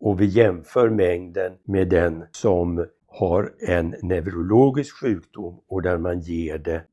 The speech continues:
inte för att ersätta utan för att förändra immunförsvaret, så behöver de patienterna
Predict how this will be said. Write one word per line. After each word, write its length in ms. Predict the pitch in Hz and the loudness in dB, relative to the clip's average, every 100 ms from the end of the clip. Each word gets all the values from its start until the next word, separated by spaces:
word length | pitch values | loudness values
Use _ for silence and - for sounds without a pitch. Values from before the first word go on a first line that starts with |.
| _ | _
inte 520 | 285 101 82 - - | -2 0 -2 -4 -4
för 220 | 123 - 123 | -2 0 2
att 260 | 113 - - | 2 -2 -6
ersätta 920 | - 101 73 - - 117 - - 98 87 _ _ - | 0 2 0 -4 -6 -6 -8 -12 -12 -12 _ _ -6
utan 420 | 95 82 92 85 | -6 -4 -2 -4
för 140 | - | -4
att 160 | 90 85 | -6 -6
förändra 760 | - 92 117 139 139 123 117 113 _ _ - | -4 2 4 4 2 2 0 -2 _ _ -4
immunförsvaret, 1000 | 113 110 85 - 82 - 90 85 82 95 _ _ _ | 0 2 2 -4 -12 -8 -6 -6 -8 -12 _ _ _
så 140 | - 110 | -10 -4
behöver 260 | 98 95 | -2 -2
de 240 | 95 101 95 | -2 -2 -4
patienterna 840 | 107 - 107 82 76 - 92 87 | -8 -6 -8 -8 -10 -10 -8 -10